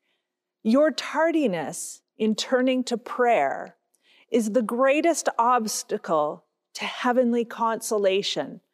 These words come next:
For before you pray earnestly to me, you first seek many comforts and take pleasure in outward things."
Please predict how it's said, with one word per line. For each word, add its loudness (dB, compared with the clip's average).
For 4
before 2
you 0
pray 2
earnestly 0
to -4
me, 0
you -4
first -2
seek -4
many -2
comforts -6
and -2
take -2
pleasure -2
in -2
outward 0
things." -12